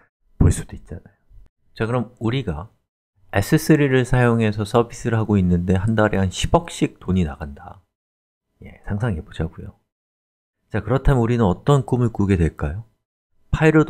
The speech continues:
업로드하면 처음에는 그 스탠다드에 올라가고 걔가 한 달이 지나면 사용하는 사람들이 적어지니까 스탠다드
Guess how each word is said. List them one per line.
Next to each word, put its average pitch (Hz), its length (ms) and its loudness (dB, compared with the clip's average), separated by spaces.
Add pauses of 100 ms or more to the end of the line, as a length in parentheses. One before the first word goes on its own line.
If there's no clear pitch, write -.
업로드하면 113 640 0
처음에는 127 720 0 (540)
그 85 520 -6 (180)
스탠다드에 143 580 0
올라가고 76 680 -6 (720)
걔가 101 300 0
한 135 220 0
달이 135 320 4
지나면 101 600 2
사용하는 127 500 2
사람들이 92 600 0
적어지니까 80 920 -4 (460)
스탠다드 127 1000 -2